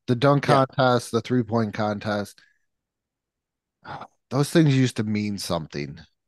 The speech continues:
Speaker 1: and now
Speaker 2: The three-point contest still does, but the dunk contest is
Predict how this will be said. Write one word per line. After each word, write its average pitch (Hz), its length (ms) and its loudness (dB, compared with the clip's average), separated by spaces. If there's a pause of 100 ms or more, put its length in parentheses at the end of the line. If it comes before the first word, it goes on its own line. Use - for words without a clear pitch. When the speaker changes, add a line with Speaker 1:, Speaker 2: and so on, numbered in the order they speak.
(140)
Speaker 1:
and 95 120 -4
now 95 280 2
Speaker 2:
The 92 80 2
three-point 226 380 6
contest 170 420 4
still 151 220 4
does, 139 580 -2 (920)
but 151 360 2
the 139 80 0
dunk 151 280 0
contest 131 560 -4
is 101 840 -8